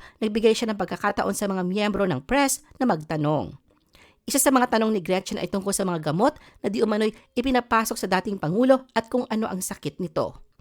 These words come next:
Sumagot naman si Roque sa pagsasabing hindi siya nagpasok,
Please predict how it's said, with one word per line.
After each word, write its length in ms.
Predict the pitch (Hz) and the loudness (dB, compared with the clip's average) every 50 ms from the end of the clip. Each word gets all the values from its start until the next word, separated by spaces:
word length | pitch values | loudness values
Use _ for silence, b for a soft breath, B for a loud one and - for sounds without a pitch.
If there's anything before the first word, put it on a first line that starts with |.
| b b b b b b | b b b b b b
Sumagot 320 | - - 233 240 214 226 - | 0 2 2 4 4 4 2
naman 240 | 226 220 214 214 | 2 0 0 0
si 80 | - 214 | -2 0
Roque 320 | 190 196 190 190 - 208 | 2 2 2 2 0 -2
sa 80 | - 202 | -2 -2
pagsasabing 560 | 190 180 185 175 - 190 175 170 196 185 175 B B B B B - - | -4 -4 -4 -2 0 0 0 0 0 -2 -4 B B B B B 0 2
hindi 160 | 240 240 247 | 2 2 2
siya 160 | - 247 214 | 2 2 0
nagpasok, 640 | 190 - - - 196 262 277 - 285 196 - - | 0 -2 -2 -2 0 0 2 2 2 2 0 0